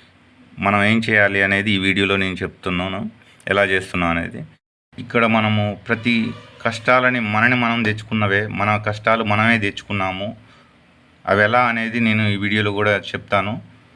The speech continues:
మనకొచ్చే కష్టాలని ఎవరు తీర్చలేరు, ఎవరి కష్టం వారిది. దానికోసం మనం ఏం చేసుకుంటూ వెళ్ళాలి, ఎలా ప్రయాణం చేయాలనేది చూద్దాము. ఆ బ్రీతింగ్, ఊపిరిని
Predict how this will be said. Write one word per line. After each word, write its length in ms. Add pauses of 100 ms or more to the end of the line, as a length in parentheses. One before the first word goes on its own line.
(1500)
మనకొచ్చే 520
కష్టాలని 800 (680)
ఎవరు 340
తీర్చలేరు, 680 (1040)
ఎవరి 240
కష్టం 420
వారిది. 480 (960)
దానికోసం 640
మనం 360 (420)
ఏం 280
చేసుకుంటూ 520
వెళ్ళాలి, 540
ఎలా 160
ప్రయాణం 420
చేయాలనేది 600 (340)
చూద్దాము. 420 (1040)
ఆ 340
బ్రీతింగ్, 400
ఊపిరిని 640